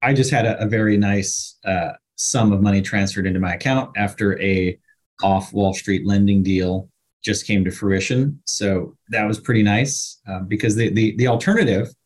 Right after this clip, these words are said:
right, the, the Wall Street way, which is what we're talking about, in my opinion, uh, can be encapsulated into the phrase of, "Give me your money and just be thankful that I took it.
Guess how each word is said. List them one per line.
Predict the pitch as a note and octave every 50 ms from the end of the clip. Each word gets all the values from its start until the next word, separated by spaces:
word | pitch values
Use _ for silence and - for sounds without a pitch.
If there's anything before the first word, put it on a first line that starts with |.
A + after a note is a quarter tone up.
| _ _ - - - - _ _
right, | - A2+ A2 A#2+ A2+
the, | A2+ G#2 G#2
the | - G#2
Wall | G#2 A2 A2 G#2+
Street | - A#2 G#2+ G2+
way, | G#2 G2+ G2+
which | G2 F#2+ -
is | G2 F#2+
what | G2 F#2+ E2
we're | G2 G2
talking | - G#2+ G2+ G2 - G#2+
about, | G2 G2+ G2 F#2+ G2+ G2 - -
in | G2+ G2 G2
my | G2 F#2+ G#2+ B2+
opinion, | B2+ B2 - D3+ C3 C3+ D3+ F3 F#3+ G3 - - _ _ _ _ _ _ _ _ _ _ _ -
uh, | G#2 G2+ G2+
can | G2 - A2
be | G#2 G2+ G2+
encapsulated | G2 - G2+ G#2 G2+ - G#2 G#2+ G#2 G2+ G2+ G2 F#2+ G2 F#2
into | G#2 G2+ G2 F#2+ - G#2 F#2+
the | F#2+
phrase | F#2+ - G#2+ G2 F#2+ F#2+ F#2+ G2+
of, | F#2+ F2+ F2 - - _ - - _ _ _ _ _ - G#2 G2+ - - _ _ - B2+
"Give | A2+ A#2 C3 C#3
me | D#3 E3+
your | E3 E3 D#3+
money | D3 C3+ B2 A#2 A2+ A2+ A2+ A#2 A#2+ - _ _ _ _ _ _ _ _ _ _ _ _ -
and | G#2+ G#2+ G#2+
just | A2 A2+ A2 -
be | - G2+
thankful | G2 - A#2 A2 G#2+ G#2+ - G#2 F#2+
that | G2 F#2+
I | F2+ F2+
took | G2+ - A2+ F#2+ - -
it. | F2+ E2+ - -